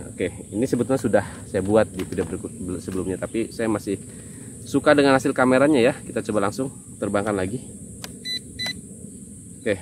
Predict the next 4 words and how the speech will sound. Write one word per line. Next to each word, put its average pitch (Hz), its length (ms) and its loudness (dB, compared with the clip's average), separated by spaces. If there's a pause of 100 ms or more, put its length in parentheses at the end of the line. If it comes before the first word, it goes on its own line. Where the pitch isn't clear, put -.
(100)
yuk. 135 160 4 (2000)
Ternyata 147 880 2 (320)
handphone 123 380 -2
saya 117 420 0